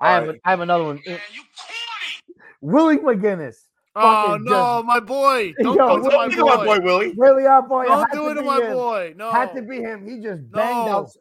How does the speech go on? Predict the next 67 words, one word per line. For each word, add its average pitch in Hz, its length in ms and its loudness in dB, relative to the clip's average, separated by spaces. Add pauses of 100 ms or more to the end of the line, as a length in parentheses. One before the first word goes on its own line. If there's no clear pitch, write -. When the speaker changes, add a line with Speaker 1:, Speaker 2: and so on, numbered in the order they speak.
Speaker 1:
he 226 140 -12
just 196 220 -16
banged 208 280 -8
out 196 140 -2
a 175 80 -10
dude 180 260 -10
at 156 160 -10
some 151 160 -16
restaurant 165 520 -12 (320)
slash 156 320 -8
lounge 160 340 -4
with 139 140 -12
Speaker 4:
I 208 40 -8
mean, 214 100 -8
Speaker 1:
him - 40 -8
Speaker 4:
it - 60 -8
was - 80 -6
Speaker 1:
and 160 60 -2
Speaker 4:
a - 20 0
Speaker 1:
all 160 80 -4
those 185 80 -2
Speaker 4:
bunch 240 160 -4
of - 80 -6
them. 277 80 -6
Speaker 1:
boys. 214 60 -12
Speaker 4:
Did - 40 -20
you 175 60 -18
see 220 120 -16
the 196 120 -12
video? 214 500 -10 (100)
Speaker 1:
Yeah, 160 300 0
that 147 220 -2
was 180 60 -4
Speaker 4:
There 196 60 -6
was, 190 120 -12
like, 196 180 -4
three 226 140 -8
or 226 60 -4
Speaker 1:
ruthless. 202 120 -10
Speaker 4:
four 226 220 -6
of 202 60 -14
them 170 180 -18
beating 190 220 -16
the 160 80 -18
fuck - 280 -16
out 135 120 -16
of 113 60 -20
this 107 140 -20
guy. 180 160 -10
Speaker 1:
Jeff, - 80 -20
that's 170 220 -14
assault. 170 440 -10
That's 156 220 -14
a 127 60 -20
case. 151 340 -18
That 170 120 -10
Speaker 4:
Yeah. 147 60 -12
Speaker 1:
guy's 160 220 -6
getting 151 220 -10
Speaker 4:
And 131 80 -14
he 123 60 -8
Speaker 1:
money 208 120 -6
Speaker 4:
used 247 180 -4
Speaker 1:
from 214 120 -6
Speaker 4:
the 127 40 -6
Speaker 1:
Willie. 196 80 0
Speaker 4:
bottle, 220 280 2